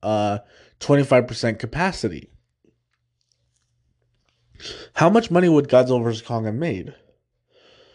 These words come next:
I honestly think if, if the movie theaters weren't at twenty-five percent, let's say if they were at, uh,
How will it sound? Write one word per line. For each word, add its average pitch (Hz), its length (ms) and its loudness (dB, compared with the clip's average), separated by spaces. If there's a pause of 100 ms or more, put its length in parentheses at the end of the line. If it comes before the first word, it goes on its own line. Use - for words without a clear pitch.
(2000)
I 165 180 6
honestly 254 400 0
think 127 400 -6
if, 147 320 0
if 156 180 0
the 156 80 -6
movie 202 240 0
theaters 233 300 0
weren't 165 320 0
at 143 220 2
twenty-five 139 440 0
percent, - 300 -6
let's 160 180 2
say 233 120 4
if 185 100 0
they 175 140 4
were 165 120 6
at, 139 360 4
uh, 117 420 -2